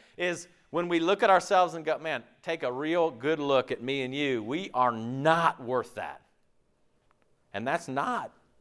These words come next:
for us to feel bad about ourselves. We just aren't. Right? When it comes to God's perfect son, we aren't like that. Why me? God, why did you do that for me?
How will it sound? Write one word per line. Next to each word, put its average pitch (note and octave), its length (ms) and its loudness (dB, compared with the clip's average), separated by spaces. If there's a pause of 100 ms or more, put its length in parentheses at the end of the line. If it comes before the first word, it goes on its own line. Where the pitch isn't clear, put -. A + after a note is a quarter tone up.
(180)
for B2 180 0
us B2 140 -2
to A2+ 80 -10
feel A2 240 -4
bad G2 260 2
about G#2+ 200 -2
ourselves. G2+ 320 -6
We C#3 200 -6
just C#3+ 300 -2 (100)
aren't. D#3+ 380 6 (880)
Right? C#3 180 10
When D3+ 80 4
it D3+ 80 0
comes G3 220 4
to G3+ 100 0
God's E3 360 8
perfect G3 380 4
son, D#3 260 0 (160)
we F3 260 -2
aren't G3+ 300 6
like C3+ 240 2
that. G#2 260 -2 (2250)
Why E3 220 -12
me? D#3 360 -14 (1120)
God, C#3 220 -6
why D3+ 160 -6
did A#3 220 -4
you G3+ 60 -4
do D#3+ 180 0
that D#3+ 180 -4
for - 160 -2
me? A#2+ 440 -4